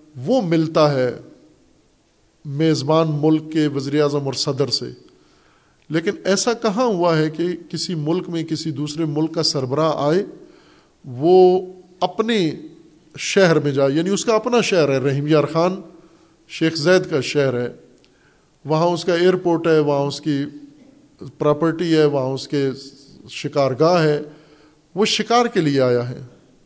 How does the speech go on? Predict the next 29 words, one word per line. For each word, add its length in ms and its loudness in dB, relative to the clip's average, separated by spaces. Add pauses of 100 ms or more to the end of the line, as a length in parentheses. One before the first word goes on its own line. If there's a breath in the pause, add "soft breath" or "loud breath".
(260)
پہلا 260 4
شکار 400 0
اس 160 -2
کا 120 -2
پاکستان 540 -4
کا 60 -2
وزیر 300 -4
اعظم 260 -8
ہے، 180 -20 (800 soft breath)
وہاں 340 -2
گیا 180 4
ہے، 100 0
جا 200 -4
کر 100 -8
اس 180 -8
کو 80 -8
مل 240 -4
کے 140 -4
آئے 200 -6
ہیں۔ 80 -16 (880 loud breath)
اور 140 0
متحدہ 640 0
عرب 240 -2
امارات 440 -2
کے 120 -2
صدر 380 -2
نے 200 -2
رحیم 280 0
یار 180 2